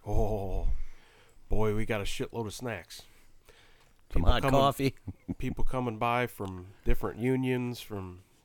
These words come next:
Speaker 1: the neighborhood. Uh, yesterday we got three pe-, this is on my four-hour shift alone,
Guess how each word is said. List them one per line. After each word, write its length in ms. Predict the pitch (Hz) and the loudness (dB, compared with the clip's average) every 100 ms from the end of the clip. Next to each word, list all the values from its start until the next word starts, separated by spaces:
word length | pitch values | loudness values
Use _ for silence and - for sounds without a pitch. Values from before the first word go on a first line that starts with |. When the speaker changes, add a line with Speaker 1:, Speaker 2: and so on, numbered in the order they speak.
| _ | _
Speaker 1:
the 80 | - | -8
neighborhood. 800 | 123 131 120 113 123 120 120 117 - _ - _ _ _ _ _ 98 | -6 -4 -4 -4 -4 -4 -6 -10 -20 _ -20 _ _ _ _ _ -16
Uh, 400 | 95 95 92 92 | -12 -10 -10 -10
yesterday 560 | 101 127 - 113 113 117 | -6 -4 -4 -4 -4 -4
we 120 | 104 | -4
got 260 | 107 107 - _ _ _ _ - - | -6 -6 -8 _ _ _ _ -14 -6
three 240 | 127 139 | -4 0
pe-, 240 | - 143 - | 4 4 4
this 180 | 120 131 | -4 -4
is 140 | 113 | -2
on 120 | 117 107 | -2 -2
my 200 | 123 123 | -2 -4
four-hour 500 | 131 127 120 117 104 | -6 -6 -4 -6 -6
shift 300 | - 131 107 | -10 -12 -8
alone, 400 | 117 160 104 | -6 -6 -6